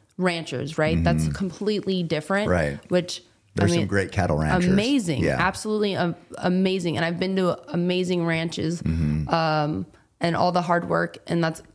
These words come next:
Speaker 1: completely different than what I'm talking about. Factory farming is <clears throat> what everybody sees on that peta post.
Speaker 2: Right.
Speaker 1: <clears throat> Excuse me. And,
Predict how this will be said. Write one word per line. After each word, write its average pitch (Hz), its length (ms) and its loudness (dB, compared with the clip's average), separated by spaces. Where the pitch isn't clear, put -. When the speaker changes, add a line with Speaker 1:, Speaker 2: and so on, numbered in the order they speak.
Speaker 1:
completely 185 680 -2
different 185 380 0
than 170 180 -2
what 170 100 2
I'm 160 120 0
talking 156 280 -2
about. - 320 -6
Factory 180 300 0
farming 180 360 0
is 165 180 -2
<clears throat> - 200 -14
what 202 600 0
everybody 185 320 0
sees 185 200 -2
on 180 320 0
that 170 200 -2
peta 170 200 -4
post. - 380 -6
Speaker 2:
Right. 73 340 0
Speaker 1:
<clears throat> - 280 -18
Excuse 190 920 -2
me. 156 140 -2
And, 190 460 -2